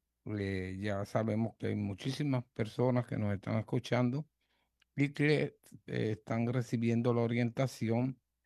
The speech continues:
que nosotros en nuestro programa tratamos de darle actualizada sobre los aspectos y los temas, ¿verdad?, de salud que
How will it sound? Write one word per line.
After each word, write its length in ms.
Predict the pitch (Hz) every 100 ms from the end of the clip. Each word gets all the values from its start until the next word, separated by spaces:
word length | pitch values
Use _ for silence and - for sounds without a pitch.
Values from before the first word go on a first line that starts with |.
| _
que 160 | - 117
nosotros 560 | 110 - - 123 127
en 80 | 117
nuestro 340 | 110 - 113
programa 500 | - 110 104 110 117
tratamos 580 | 110 104 95 107 110 107
de 440 | 113 101 92 90 95
darle 640 | 101 120 127 117 110 -
actualizada 1000 | 113 - - 110 104 104 123 135 - 117 _ _ _ _ _ _ _ _
sobre 400 | - - 117 110
los 160 | 104 104
aspectos 720 | 104 101 - 127 - 123 123
y 100 | 104
los 260 | 98 98 -
temas, 380 | - 110 113 113
¿verdad?, 320 | 104 92 101
de 100 | 104
salud 380 | - 98 98 107
que 300 | - 98 90